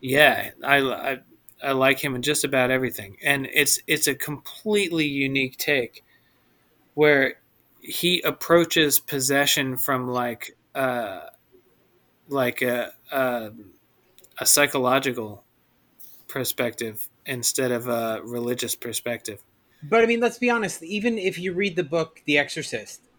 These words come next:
Speaker 2: by, um, William Peter Blatty,
Speaker 1: Yeah.
Speaker 2: a lot, in my opinion anyway, when I read it, a lot of it is more psychological. They talk about her having the, the, uh, the book about demon possession under her bed. They talk
Speaker 1: Right.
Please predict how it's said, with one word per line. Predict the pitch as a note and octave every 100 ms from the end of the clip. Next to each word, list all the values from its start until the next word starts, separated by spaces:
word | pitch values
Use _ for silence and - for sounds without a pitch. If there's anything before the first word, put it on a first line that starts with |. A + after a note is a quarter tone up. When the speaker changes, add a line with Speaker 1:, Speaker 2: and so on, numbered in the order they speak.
| _
Speaker 2:
by, | C3+ B2+ B2+ B2 A#2+ C#3
um, | B2 A#2+ A2+ A2 _ _ _ _
William | D3 C#3
Peter | C#3+ C3
Blatty, | B2 C3 B2+ A#2+ - _
Speaker 1:
Yeah. | C3+ B2 A2 -
Speaker 2:
a | E3+
lot, | F3 F3 F#3+ -
in | F3+ E3
my | F3 G#3+
opinion | - C#3+ C3 C3
anyway, | D3 C3 B2
when | C3
I | C#3
read | E3 F3+
it, | G#3+ G#3 _ _ _ D#3
a |
lot | D3+ D#3+ A3
of | G#3
it | E3+
is | C3
more | D#3+ D#3+
psychological. | - D3+ C3+ C#3 G3 D3 B2+ A#2+
They | C3+
talk | D#3+ D#3+ D#3+
about | D3 B2
her | C#3+
having | B2+ C#3 C#3 B2+
the, | C3 B2+ A#2+ - _ _ _ _
the, | B2+ B2 A#2+ A#2 A2+ -
uh, | B2 A#2+ A#2 G#2+ G2+ _ -
the | A#2+
book | D3 -
about | C3 C#3 C3 B2
demon | C#3+ C#3
possession | C3 C#3 B2+ C#3+ C3
under | C3
her | A#2 A#2
bed. | D#3 D#3+ D3 C3 B2
They |
talk | A#2+ D3
Speaker 1:
Right. | C3+